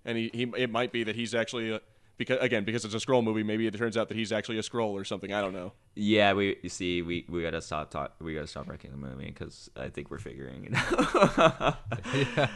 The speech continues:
Speaker 2: Uh,
Speaker 3: We're too
Speaker 2: Marshall,
Speaker 3: clever for you,
Speaker 2: uh,
Speaker 3: Marvel.
Speaker 2: start. Uh, why don't you wreck some of the movie? What are you thinking? Is he a bad guy? Is he a good guy? Wh-, where are we,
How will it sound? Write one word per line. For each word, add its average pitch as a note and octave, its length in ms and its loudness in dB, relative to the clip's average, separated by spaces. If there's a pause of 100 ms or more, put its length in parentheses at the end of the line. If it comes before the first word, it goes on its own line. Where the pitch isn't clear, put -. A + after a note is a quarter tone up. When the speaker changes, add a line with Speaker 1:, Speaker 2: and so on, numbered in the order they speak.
(120)
Speaker 2:
Uh, C3+ 440 12
Speaker 3:
We're C3 40 0
too - 40 2
Speaker 2:
Marshall, C3+ 420 10
Speaker 3:
clever G2+ 200 4
for A#2 80 10
you, - 20 12
Speaker 2:
uh, A2+ 560 12
Speaker 3:
Marvel. E2+ 240 -2 (520)
Speaker 2:
start. - 520 4 (240)
Uh, G#2+ 220 8
why A2 140 6
don't A2 140 2
you A2+ 360 0
wreck F#2+ 240 0
some F#2+ 200 0
of G2 80 0
the G2 80 0
movie? F#2+ 280 0
What G2 180 2
are G2+ 60 0
you G2+ 160 0
thinking? F2+ 400 -4
Is F2 140 -6
he F2+ 100 0
a E2+ 60 0
bad G#2 300 0
guy? G#2 80 0
Is G2 140 -2
he E2+ 240 -2
a F2 40 -2
good F#2+ 240 -4
guy? F#2 160 2
Wh-, F#2 360 -2
where G2 220 0
are F#2+ 100 0
we, F2+ 440 -2